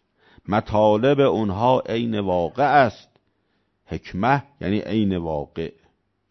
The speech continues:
نه اینکه فرض بکنی که یه چیزی نگاه بکن و بیاد یه نظری بده، فردا به ایداد بیداد اشتباه کرده، خلاف کرده،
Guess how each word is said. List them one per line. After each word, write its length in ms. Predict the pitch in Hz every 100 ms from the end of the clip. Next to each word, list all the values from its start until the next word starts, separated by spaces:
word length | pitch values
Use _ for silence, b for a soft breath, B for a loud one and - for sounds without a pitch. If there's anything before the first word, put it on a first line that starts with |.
| _ _ _ _ _ _ _ _ _ _ _ _ -
نه 100 | 165
اینکه 240 | 123 107
فرض 240 | 101 101 95
بکنی 440 | 95 - 90 87
که 100 | 92
یه 160 | 90 90
چیزی 260 | - 90
نگاه 340 | 87 85 85 90
بکن 340 | 85 95 87
و 60 | 85
بیاد 280 | 87 85 92
یه 100 | 92
نظری 460 | 87 82 90 90
بده، 160 | 85 87
فردا 360 | 85 82 87
به 200 | 90 82
ایداد 500 | 95 95 98 92 87
بیداد 340 | 85 82 85 78
اشتباه 440 | - 95 87 85
کرده، 360 | - 53 - - _ _ _ _ _ _ _ _ _ _ _ _
خلاف 500 | - 101 110 110 -
کرده، 460 | - 78 - -